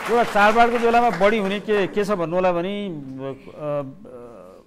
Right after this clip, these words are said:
उपभोग्य वस्तुको खरिद बिक्री पनि यो चाडबाडको बेलामा चाहिँ बढी हुन्छ। र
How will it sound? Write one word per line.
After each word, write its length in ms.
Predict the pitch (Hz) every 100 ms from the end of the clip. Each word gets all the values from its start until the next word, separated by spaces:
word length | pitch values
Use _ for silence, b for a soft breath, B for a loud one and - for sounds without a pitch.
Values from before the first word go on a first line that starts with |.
| _ -
उपभोग्य 540 | 180 202 202 208 208
वस्तुको 640 | 220 151 180 - 196 202 202
खरिद 320 | 202 160 170
बिक्री 300 | 180 175 180
पनि 320 | 160 165 196
यो 80 | 175
चाडबाडको 760 | 156 160 160 160 160 151 170 156
बेलामा 320 | 147 147 139
चाहिँ 180 | 135 135
बढी 160 | 156
हुन्छ। 200 | 139 101 95 - b b b _
र 460 | 180 196 262 202 170